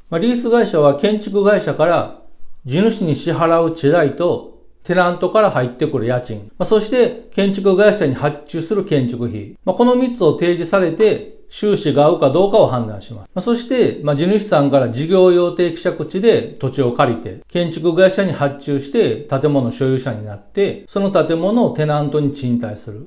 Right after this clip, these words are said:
まあ、こういう仕組みです。で、私はこのロードサイド店舗っていうのは、まあ、テナントが払ってくれる家賃と、まあ、地主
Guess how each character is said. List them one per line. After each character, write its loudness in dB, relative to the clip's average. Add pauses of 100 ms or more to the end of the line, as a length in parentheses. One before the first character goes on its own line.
ま -4
あ、 -6
こ 4
う 4
い 2
う 0
仕 -8
組 -4
み -12
で -18
す。 -20 (300)
で、 -2
私 2
は 2
こ -6
の 2
ロ 8
ー 2
ド -2
サ 4
イ 4
ド 2
店 0
舗 0
っ -4
て -4
い 2
う 0
の 0
は、 0 (180)
ま -4
あ、 -14
テ 2
ナ 2
ン -8
ト 0
が 2
払 2
っ -4
て -4
く 2
れ 2
る 0
家 4
賃 -4
と、 -6 (240)
ま 0
あ、 -2
地 -2
主 0